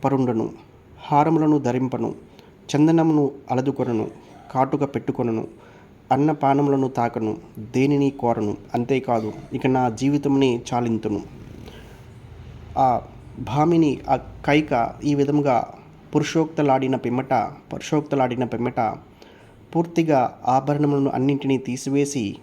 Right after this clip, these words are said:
కనీసము ఒక చాప అయినను లేక కటిక నేలపై దివి నుండి భువికి రాలిన కిన్నెర స్త్రీ వలె పరుండెను. మిలమిలలాడు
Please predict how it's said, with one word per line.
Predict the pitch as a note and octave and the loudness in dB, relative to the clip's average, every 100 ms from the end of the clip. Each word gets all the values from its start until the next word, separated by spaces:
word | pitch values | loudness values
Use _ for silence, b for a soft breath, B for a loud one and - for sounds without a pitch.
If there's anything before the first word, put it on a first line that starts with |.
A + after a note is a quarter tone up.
| - | -10
కనీసము | C#3+ D#3 F3 E3+ D#3+ B2 B2 - | 0 0 0 0 0 0 -6 -6
ఒక | C3 C3 B2+ | -4 -4 -4
చాప | B2+ C3+ D3 | -2 0 0
అయినను | C#3+ C#3+ C#3 C3 | 2 2 2 0
లేక | A#2 A#2 C3 A2+ - - - | -2 -2 0 0 -4 -12 -10
కటిక | B2+ C#3+ | -4 -2
నేలపై | B2+ B2+ C3+ C3 G#2+ - B B B B A#2+ | 0 0 -2 -2 -4 -8 B B B B -12
దివి | A2+ C#3+ E3 | -4 0 2
నుండి | F3 E3 | 2 2
భువికి | C#3+ C#3 D3 D3 | 2 0 0 0
రాలిన | C3 B2+ A#2+ A2+ A#2+ - - - - - - - - - - - - | 0 0 0 -2 -4 -14 -20 -20 -20 -20 -20 -20 -20 -20 -20 -20 -4
కిన్నెర | - E3 F3 | 2 2 2
స్త్రీ | E3 - D3 | 0 -4 -2
వలె | C#3 C3 A2+ A2 - | 0 2 0 -4 -6
పరుండెను. | B2 A#2+ A2 G#2+ - - - - B B B B B - - - - - - - - - | -4 -2 -2 -4 -10 -20 -20 -20 B B B B B -20 -20 -20 -20 -20 -20 -20 -12 0
మిలమిలలాడు | C#3+ E3 E3+ E3 D#3+ D3 C#3+ C#3 | 2 4 4 4 4 2 2 0